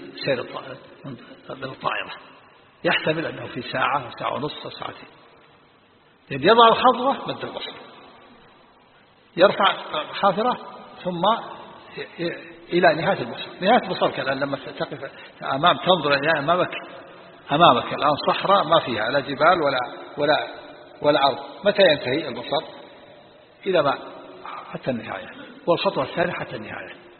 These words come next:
ولما و-، قطع المسافة ووصل إلى المسجد الأقصى نزل منه وربط البراق بحلقة الباب التي يربط بها الأنبياء، و-،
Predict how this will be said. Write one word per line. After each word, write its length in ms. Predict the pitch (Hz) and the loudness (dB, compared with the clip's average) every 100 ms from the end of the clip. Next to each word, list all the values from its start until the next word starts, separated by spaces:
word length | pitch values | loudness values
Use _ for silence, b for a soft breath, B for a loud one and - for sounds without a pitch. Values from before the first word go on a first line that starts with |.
| _ _ - | _ _ 0
ولما 340 | 147 180 160 | 2 2 6
و-، 240 | 147 196 - - - - - - - - - - | 6 6 0 -8 -14 -18 -18 -20 -20 -20 -6 0
قطع 440 | 175 139 135 139 | 2 2 0 -2
المسافة 440 | 131 123 175 180 139 | -8 0 2 2 4
ووصل 340 | 139 - 135 | 2 2 0
إلى 380 | 120 117 110 113 - - - - - - - - - _ - | 0 -2 -4 -4 -12 -18 -20 -20 -20 -20 -20 -20 -20 _ -8
المسجد 400 | 123 160 - 131 | -4 -4 -6 -10
الأقصى 720 | 123 - 151 - - 175 196 - - - - - - - - - _ _ - | -10 -6 -6 -4 2 2 2 -4 -16 -18 -20 -20 -20 -20 -20 -20 _ _ 2
نزل 340 | 160 139 120 101 - - | 4 4 2 -2 -8 -10
منه 200 | 135 165 - - - - - - | -6 -6 -8 -16 -20 -20 -18 -6
وربط 960 | 127 117 117 - - - 160 160 143 | -2 0 -2 -6 -12 -2 0 0 0
البراق 760 | 131 110 123 151 180 - - - | -2 0 4 6 4 2 -8 -10
بحلقة 380 | - 156 - - | -4 -4 -4 -8
الباب 300 | 120 104 107 - - - - - - | -8 -2 -2 -2 -14 -20 -20 -20 -18
التي 200 | 120 131 | -12 -8
يربط 200 | 127 123 | -8 -8
بها 140 | 117 | -10
الأنبياء، 520 | 117 - 92 101 110 - - - - _ - - - | -6 -8 -8 -6 -6 -6 -18 -20 -20 _ -20 -14 -4
و-، 380 | 131 127 - | -2 -2 -4